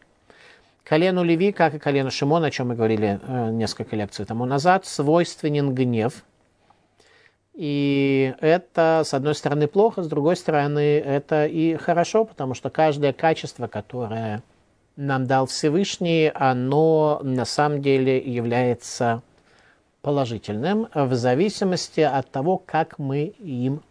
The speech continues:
пользуемся. Э,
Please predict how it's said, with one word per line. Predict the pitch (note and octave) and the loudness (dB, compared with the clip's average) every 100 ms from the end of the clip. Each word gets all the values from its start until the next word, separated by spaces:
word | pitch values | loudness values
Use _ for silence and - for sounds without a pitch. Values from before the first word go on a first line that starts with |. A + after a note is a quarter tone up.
| _ | _
пользуемся. | - A2+ F#2 E2+ D#2 D#2+ - - - - - - _ _ _ _ _ | -6 -4 -4 -8 -12 -12 -14 -16 -20 -20 -20 -20 _ _ _ _ _
Э, | D#3 C3 B2+ C#3 | -8 -6 -6 -8